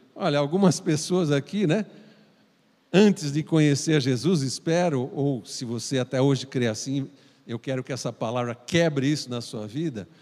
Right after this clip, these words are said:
Nós não estamos sujeitos à lei de Murphy. Sabe por quê, amado? Tem uma outra lei que diz assim: "Todas as coisas cooperam para o bem daqueles que amam a Deus."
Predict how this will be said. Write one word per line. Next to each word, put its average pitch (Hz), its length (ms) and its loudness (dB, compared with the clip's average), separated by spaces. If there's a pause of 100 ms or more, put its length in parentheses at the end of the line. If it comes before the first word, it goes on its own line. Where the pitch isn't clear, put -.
(220)
Nós 208 220 -2
não 220 140 2
estamos 202 460 0
sujeitos 151 600 -2
à 139 80 2
lei 151 180 2
de 143 120 0
Murphy. 135 600 2 (1500)
Sabe 156 320 2
por 151 140 0
quê, 190 160 0
amado? 127 500 2 (1120)
Tem 160 100 2
uma 160 180 4
outra 170 280 6
lei 160 160 6
que 165 120 -8
diz 139 140 -2
assim: 135 520 2 (460)
"Todas 247 380 10
as 185 240 6
coisas 160 440 6
cooperam 131 760 4 (240)
para 147 200 6
o 143 60 4
bem 143 320 6
daqueles 123 560 0
que - 180 -6
amam 113 300 -2
a 98 60 -4
Deus." - 760 -4